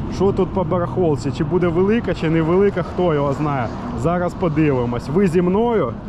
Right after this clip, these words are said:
Тоді погнали. Охо-хо, любі мої друзі, аміго, глядачі. Що ж вам такого показати на барахолці? <laughs> Щоб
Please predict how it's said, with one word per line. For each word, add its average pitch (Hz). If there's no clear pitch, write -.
Тоді 147
погнали. 180
Охо-хо, 165
любі 143
мої 135
друзі, 135
аміго, 139
глядачі. 135
Що 196
ж 175
вам 180
такого 170
показати 165
на 151
барахолці? 131
<laughs> -
Щоб 190